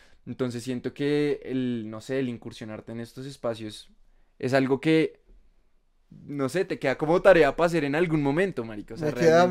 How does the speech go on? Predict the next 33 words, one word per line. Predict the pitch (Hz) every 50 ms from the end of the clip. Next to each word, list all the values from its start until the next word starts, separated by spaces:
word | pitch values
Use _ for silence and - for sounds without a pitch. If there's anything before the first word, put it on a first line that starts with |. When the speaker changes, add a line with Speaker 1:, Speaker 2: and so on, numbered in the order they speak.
| 180 170
Speaker 1:
realmente | 147 151
Speaker 2:
queda, | 175 170 175 196 208 196 180
¿no? | 170 196 226 -
Sí, | - - 220 320 -
hay | - 277
que | - - 285
ir | - 202
a, | 185 - - 170 180 226
ir | 330 311
y | -
conocer, | - 202 190 175 160 - 180 196 220 220
ver | 202 196 190 214 214 240
y, | 233 220 196 180 160 147 131 - _ _ _
ya | - 151 147
s-, | 151 147 - 170
y | 160 151 143
con | - 156 143 147
mente, | 147 147 156 151 151 _
pues, | - 165 151 127
con, | - - 131 127 123 123 123 123 123 123 123
con | _ - 139 127 123 123 120 131
mente | 139 143 139 135 - 135
abierta | 123 131 139 156 170 185 185 - 226
y | 233 196
con, | - 180 160 139 135 139 143 143 143 131 135 131 123 - - _ _ _ _ - - - -
pues, | 139 143 135 139
a, | 131 135 123 110 101 101 -
a | - - - 120
ver | 123 139 147 156 -
qué | - 156 156
hay. | 180 208 220 190 165
O | 143
sea, | 139 - 156 139 127 123 117 117 107